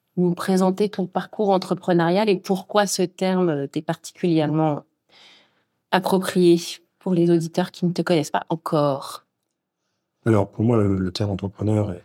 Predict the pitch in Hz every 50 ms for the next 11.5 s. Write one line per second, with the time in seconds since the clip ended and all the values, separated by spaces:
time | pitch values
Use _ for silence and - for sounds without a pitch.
0 | _ - 113 107 104 101 104 101 107 110 110 110 107 - - - - 95 - -
1 | 123 123 117 110 - _ - 113 104 98 95 - _ _ _ _ _ _ _ _
2 | _ _ - - - 123 113 107 - 113 95 98 104 98 - - - 131 123 117
3 | 110 107 95 90 95 - _ - 101 98 98 104 104 104 104 98 98 98 95 123
4 | 131 127 120 107 - - _ - 120 117 107 - - - 107 - - - 160 160
5 | 139 113 92 92 - - - 101 - - - 107 98 95 95 - - - - 123
6 | 127 135 139 131 120 95 90 90 - _ _ _ - - - - - - 120 117
7 | 113 113 113 113 120 127 123 143 147 147 - _ _ _ _ _ _ _ _ _
8 | _ _ - 123 113 113 117 117 117 117 117 110 - - 107 101 - - - 113
9 | 127 131 131 120 107 107 _ _ _ _ _ _ _ _ _ - 107 95 95 92
10 | 92 90 90 90 87 87 87 87 90 92 92 95 113 _ - 135 120 107 - 113
11 | 107 - - 110 107 117 131 127 127 127